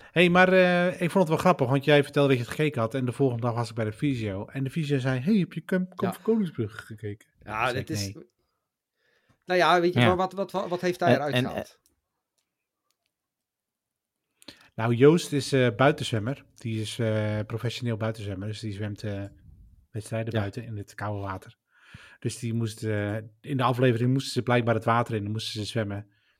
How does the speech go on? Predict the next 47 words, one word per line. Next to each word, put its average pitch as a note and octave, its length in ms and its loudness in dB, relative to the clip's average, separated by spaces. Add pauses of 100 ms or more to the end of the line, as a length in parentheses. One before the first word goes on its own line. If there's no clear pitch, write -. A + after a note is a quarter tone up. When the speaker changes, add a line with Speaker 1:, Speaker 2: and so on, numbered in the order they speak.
(340)
Speaker 1:
En A#2 180 -6
hij A2+ 120 -2
zei, A2 180 0
"Ja, A2+ 160 2
als A2+ 260 -2
je A#2 680 -2
dan C3+ 160 2
niet C3 200 4
weet C3 180 6
hoe C3+ 120 2
dat C3 140 4
moet C#3+ 220 0
en B2 180 -4
het A#2+ 120 -2
gaat A#2+ 140 -6
regenen C3 400 2
en A#2 60 -2
het A2 80 -2
waait B2 280 4
en B2 60 -4
je A#2 80 -2
bent A2 140 -4
koud, B2 340 0
dan A#2+ 120 -2
raak G#2+ 180 -4
je A#2+ 60 -4
in A2+ 60 -4
paniek." A#2 380 -8
Speaker 2:
Ja, G#2+ 340 -4
Speaker 1:
En A#2 80 0
dat A2+ 80 -2
Speaker 2:
nou, A#2 180 -4
Speaker 1:
was A#2 80 -4
Speaker 2:
ik, G#2+ 60 -10
Speaker 1:
blijkbaar A#2 260 -2
Speaker 2:
eh, A#2+ 60 -4
Speaker 1:
gebeurd. A#2 140 -4
Speaker 2:
luister, A#2+ 420 -6
je A#2 80 -8
moet, B2+ 200 -12
als A2+ 160 -10
het, G#2 160 -20
als B2 140 -10
het G2+ 200 -20
regent C3 460 -6
en A2 180 -10
waait A#2+ 420 -4